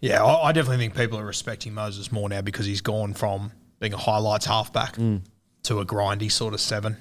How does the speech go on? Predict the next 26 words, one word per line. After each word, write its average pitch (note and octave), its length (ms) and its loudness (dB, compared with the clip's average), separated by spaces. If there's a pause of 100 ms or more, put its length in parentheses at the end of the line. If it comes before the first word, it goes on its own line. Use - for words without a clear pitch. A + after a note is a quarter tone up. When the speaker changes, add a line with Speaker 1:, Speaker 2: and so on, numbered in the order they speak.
(120)
Speaker 1:
Uh, G#2 380 0
his A2+ 200 4
game G2+ 280 0
has F#2 120 -10
just - 260 -8
transformed G#2 640 -2
over G2+ 140 -2
the G2 60 -6
last G2+ 280 0
years, G#2 160 0
and G#2+ 100 0
I G#2 40 2
think, B2 260 4 (420)
I C#3 60 6
don't E3 80 8
think D#3 140 0
he's A2+ 120 -6
got A2 140 -4
as G2 120 -8
much G2+ 200 -6
attention G#2 400 -4
as G#2 140 -8
what G2+ 140 -4
he A#2 80 -6
should - 200 -2
have A#2+ 160 -4